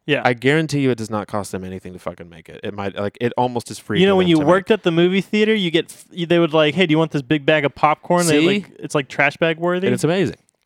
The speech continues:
Speaker 1: You know, there was, like, theaters that were selling that shit.
Speaker 2: They're,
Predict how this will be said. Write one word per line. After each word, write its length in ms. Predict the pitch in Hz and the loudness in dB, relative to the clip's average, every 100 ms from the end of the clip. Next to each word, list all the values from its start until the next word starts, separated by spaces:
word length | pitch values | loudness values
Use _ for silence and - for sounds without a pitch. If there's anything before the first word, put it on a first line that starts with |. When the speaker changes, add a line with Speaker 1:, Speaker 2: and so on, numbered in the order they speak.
| - | 0
Speaker 1:
You 160 | 180 | 4
know, 100 | 240 | 6
there 140 | 233 233 | 6 4
was, 160 | - | 2
like, 140 | 233 208 | 0 0
theaters 280 | 226 220 208 | 2 4 4
that 80 | 196 | 2
were 80 | |
selling 380 | 156 - 190 185 | 2 2 2 2
that 160 | 131 - | -2 -6
shit. 280 | - - - _ _ _ _ _ _ _ | -10 -12 -14 _ _ _ _ _ _ _
Speaker 2:
They're, 160 | 123 | -2